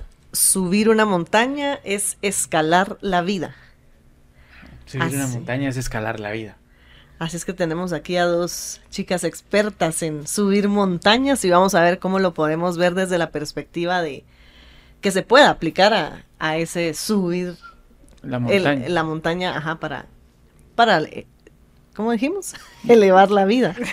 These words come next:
Speaker 2: Para conocer.
Speaker 1: Levantar la
Speaker 2: Ajá.
Speaker 1: vida. Ujú.
Speaker 2: Para conocer tu vida. Eh, bueno, ellas dos son dos chicas acá de la sede de Quetzaltenango y, eh, pues nos van a contar un poquito de ellas, de cómo empezaron,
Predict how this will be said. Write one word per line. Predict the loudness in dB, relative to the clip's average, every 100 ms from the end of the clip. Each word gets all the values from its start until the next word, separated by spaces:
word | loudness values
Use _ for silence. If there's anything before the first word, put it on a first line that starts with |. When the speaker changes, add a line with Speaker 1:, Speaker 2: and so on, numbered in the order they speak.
| 0
Speaker 2:
Para | 2 4
conocer. | 2 2 4
Speaker 1:
Levantar | 6 6 4 4
la | 2
Speaker 2:
Ajá. | 0
Speaker 1:
vida. | -4 -6 -12 -12
Ujú. | -10 -8 -8
Speaker 2:
Para | -8 -4
conocer | -4 -4 0 0 0
tu | -4
vida. | -6 -6 -10 -16 -20 -20 -12 0
Eh, | 4 6 4 2 -2
bueno, | 4 4 4 0
ellas | -4 -2 -2 -2
dos | -4 -6 -16 -18 -20 -8
son | -2 0 0
dos | 0 -2
chicas | -2 -2 0
acá | 0 0 0
de | 0
la | -2 -4
sede | -4 -2 -2
de | -2 -6
Quetzaltenango | -10 -12 -12 -6 -6 -4 -6 -8 -12 -12
y, | -8 -6 -6 -6 -10
eh, | -8 -6 -6 -8 -8
pues | -8 -6
nos | -2
van | -2
a | -2
contar | -4 -6 -6
un | -6
poquito | -8 -10 -8 -6
de | -6
ellas, | -4 -4 -6
de | -8
cómo | -4 0 0
empezaron, | 0 -2 0 2 2 0